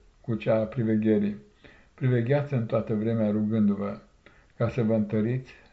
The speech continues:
să scăpați de toate acestea care au să vină și să stați înaintea Fiului Omului.” Luca douăzeci și unu, treizeci și șase. Timpul este hotărât de Tatăl Ceresc.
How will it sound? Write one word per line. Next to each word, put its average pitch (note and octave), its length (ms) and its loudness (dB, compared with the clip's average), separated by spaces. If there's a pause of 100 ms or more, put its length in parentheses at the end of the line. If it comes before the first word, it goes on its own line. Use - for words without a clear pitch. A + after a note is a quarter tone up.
(140)
să A#2 100 -4
scăpați A2+ 480 -2
de G#2+ 100 0
toate A2 320 0
acestea A2+ 680 -6
care A2 200 0
au G#2 120 2
să G#2 160 -6
vină G#2 420 0 (500)
și C3 140 -4
să A#2+ 180 -2
stați A2+ 500 2 (320)
înaintea A2+ 640 0
Fiului G#2+ 540 0
Omului.” G#2 460 2 (240)
Luca A2+ 640 -2
douăzeci A2+ 440 0
și - 140 -8
unu, G#2+ 140 2
treizeci G#2 400 -2
și - 80 -16
șase. G#2+ 500 -6 (600)
Timpul C3 640 4
este G#2 800 2
hotărât A2+ 600 2
de G#2 200 2
Tatăl G2+ 460 2
Ceresc. G2+ 640 -2